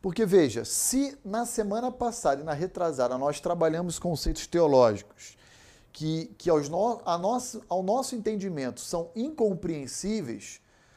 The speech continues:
como o conceito de, de tirania, soberania e tudo mais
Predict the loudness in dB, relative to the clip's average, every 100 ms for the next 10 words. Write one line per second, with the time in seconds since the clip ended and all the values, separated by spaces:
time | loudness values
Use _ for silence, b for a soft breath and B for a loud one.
0 | b b -4 -4 -6 -6 -8 -4 -2 -2
1 | -4 -10 -12 -16 _ _ -10 -8 -8 -12
2 | -6 -4 -4 -8 -6 -4 -2 -4 -6 -10
3 | -8 -6 -8 -8 -8 -4 -2 -2 -2 -8
4 | -6 0 0 0 -6 -12